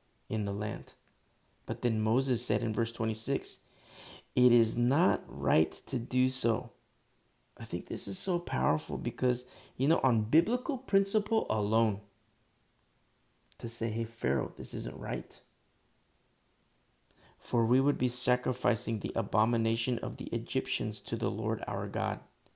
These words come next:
is to say, "You know what? We don't want, we don't want to partake of your stuff, and we don't want to take that stuff and give it to the Lord and sacrifice to the Lord." I'll give you an example of what that looks like today.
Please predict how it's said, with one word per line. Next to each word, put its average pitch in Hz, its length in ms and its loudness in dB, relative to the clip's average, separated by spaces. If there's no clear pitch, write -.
is - 140 -8
to - 100 -6
say, 120 220 -6
"You 120 200 -4
know 131 160 -4
what? - 200 -8
We 143 120 0
don't 202 200 -4
want, 170 260 -4
we 151 80 2
don't - 160 -2
want 107 160 -2
to - 60 -4
partake 170 560 0
of 170 120 -2
your 147 120 -2
stuff, - 560 -4
and 120 140 2
we 131 80 4
don't 147 140 4
want 156 160 2
to 139 160 -4
take 185 180 0
that 143 160 -4
stuff 139 360 -4
and 113 200 -4
give 123 140 2
it 127 140 0
to 120 100 -6
the 113 100 0
Lord 110 360 2
and 110 140 -4
sacrifice 110 560 -2
to 110 100 -6
the 107 120 -4
Lord." 107 280 -2
I'll 123 100 4
give 175 200 4
you 247 100 2
an 185 160 4
example 123 580 0
of 110 160 -4
what 120 160 -2
that - 140 -2
looks - 240 -6
like 110 160 -4
today. - 380 -2